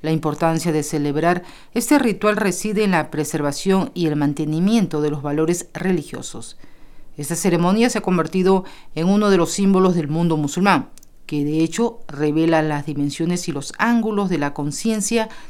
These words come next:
de los musulmanes y la comunidad humana respecto a la crueldad. En este mismo sentido, la ceremonia mundial de los niños amantes de Hussein se llevó a cabo el viernes en Teherán y en otras ciudades iraníes, así como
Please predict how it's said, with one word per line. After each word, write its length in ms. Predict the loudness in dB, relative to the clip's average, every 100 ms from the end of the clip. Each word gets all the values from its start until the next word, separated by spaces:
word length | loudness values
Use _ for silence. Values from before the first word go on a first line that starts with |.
| -4
de 100 | 0
los 100 | 4
musulmanes 640 | 4 2 -2 0 0 -2 -4
y 120 | -2
la 260 | 0 -2
comunidad 520 | -2 -4 -2 -2 -2 0
humana 420 | 0 -2 -2 -4 -10 -14 -4
respecto 520 | -2 -2 -4 -6 -2
a 40 | -2
la 120 | -2
crueldad. 520 | -4 -6 -6 -6 -8 -14 -16 -18 -16 -18 -8
En 160 | -2 0
este 180 | 2 4
mismo 320 | 6 6 4
sentido, 480 | 2 0 2 2 4
la 140 | 2
ceremonia 440 | 0 0 2 2
mundial 560 | 2 0 2 2 2 -4 -8
de 80 | -6
los 220 | -6 -4
niños 360 | -4 -2 -2 -6
amantes 580 | -2 -2 2 0 0 -2
de 100 | -6
Hussein 480 | -6 -6 -2 0 0 -4 -14
se 240 | -12 0 2
llevó 220 | 4 2
a 80 | 2
cabo 240 | 4 4
el 60 | 2
viernes 480 | 2 2 2 0 -2
en 120 | -2
Teherán 420 | 0 2 2 0 -12 -18 -16 -6
y 80 |
en 100 | -2
otras 280 | -2 -2 -6
ciudades 580 | -6 -6 -4 -2 -4 -4 -8
iraníes, 560 | -4 -2 -2 -4 -6 -14 -18 -6
así 320 | -6 -4 -8
como 460 | -2 -2 0 -4